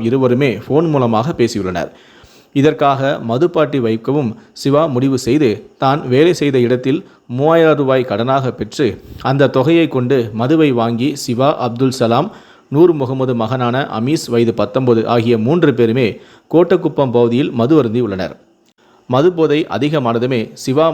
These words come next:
மோட்டார் சைக்கிளில் அப்துல் சலாம், அமீஸ் ஆகிய மூன்று பேருமே கூனிமேடு அருகே உள்ள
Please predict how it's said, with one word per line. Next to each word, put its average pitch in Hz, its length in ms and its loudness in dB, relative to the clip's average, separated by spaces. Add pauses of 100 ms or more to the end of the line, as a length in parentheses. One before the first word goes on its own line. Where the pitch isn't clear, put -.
மோட்டார் 135 340 -2
சைக்கிளில் 117 420 -4 (140)
அப்துல் 123 320 -2
சலாம், 117 320 2 (400)
அமீஸ் 143 240 0 (180)
ஆகிய 120 260 2 (220)
மூன்று 160 320 2
பேருமே 117 280 2 (360)
கூனிமேடு 160 420 4 (140)
அருகே 120 320 2
உள்ள 110 120 0